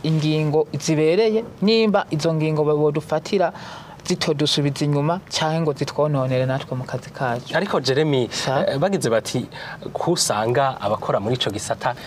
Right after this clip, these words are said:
Speaker 2: basigaye barabaye benshi."
Speaker 1: Mm.
Speaker 2: Ati, "Ubwo hagati mu gihugu nta kindi kintu mwari gukora?"
Speaker 1: Tuvuze tuti, uca uraba, mbega ubuzi bushoboka gukora mu ngo n'umunsi ni ubuhe?
Speaker 2: Eh.
Speaker 1: Kandi nimba iyo ngingo vy'ukuri,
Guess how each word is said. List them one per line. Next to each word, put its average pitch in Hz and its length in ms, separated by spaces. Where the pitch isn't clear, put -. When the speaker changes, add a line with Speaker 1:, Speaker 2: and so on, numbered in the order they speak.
Speaker 2:
basigaye 110 340
barabaye 113 500
benshi." 113 600
Speaker 1:
Mm. 151 240
Speaker 2:
Ati, 131 340
"Ubwo 107 240
hagati 104 380
mu 160 80
gihugu 147 260
nta 143 140
kindi 151 240
kintu 98 240
mwari 95 220
gukora?" 117 300
Speaker 1:
Tuvuze 185 300
tuti, 185 480
uca - 220
uraba, 151 460
mbega 151 640
ubuzi 139 320
bushoboka 151 460
gukora 139 340
mu 143 140
ngo 143 160
n'umunsi 139 560
ni 135 100
ubuhe? 131 500
Speaker 2:
Eh. 104 120
Speaker 1:
Kandi 185 560
nimba 180 400
iyo 151 240
ngingo 147 320
vy'ukuri, 165 560